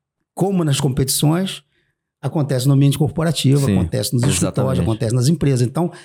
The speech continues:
Speaker 1: é claro que existe a cobrança, mas você também tem que saber como cobrar, a forma certa de lidar e, e a, a forma também, a sensibilidade de entender como é que funciona o time, entendeu?
Speaker 2: Exatamente.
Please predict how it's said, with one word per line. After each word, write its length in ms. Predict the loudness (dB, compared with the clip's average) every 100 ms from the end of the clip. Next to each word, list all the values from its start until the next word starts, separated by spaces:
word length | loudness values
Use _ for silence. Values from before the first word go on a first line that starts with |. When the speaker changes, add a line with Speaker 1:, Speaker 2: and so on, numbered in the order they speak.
| -8
Speaker 1:
é 80 | -6
claro 260 | -2 -2 0
que 60 |
existe 200 | 2 2
a 40 | 0
cobrança, 380 | 0 0 0 -2
mas 140 | 0
você 220 | 0 0
também 320 | 0 2 2
tem 140 | 2 -2
que 60 | -2
saber 380 | -2 -2 -2 -2
como 320 | -4 0 -2
cobrar, 500 | -2 -2 -2 -2 -6 -12 _ _ _
a 100 | -6
forma 520 | -4 -2 0 0 0
certa 400 | 0 0 0 0
de 100 | 2
lidar 480 | 2 2 -2 -6 -10 -20 -20 -2
e, 380 | 0 2 2 2
e 40 |
a, 60 | 2 -2 -4 -2
a 40 |
forma 300 | -2 -2 -4 -8 -8
também, 480 | -2 0 0 -2 -6 -6
a 80 | -2
sensibilidade 880 | -2 -2 0 2 2 0 -2 -4 -4
de 200 | 0 0
entender 480 | 0 -2 0 2 0
como 200 | -2 -4
é 60 |
que 80 | -2
funciona 340 | -2 0 2 2
o 60 |
time, 300 | 2 2 2
entendeu? 260 | 0 2 2
Speaker 2:
Exatamente. 920 | 0 -2 -4 -2 0 2 0 -4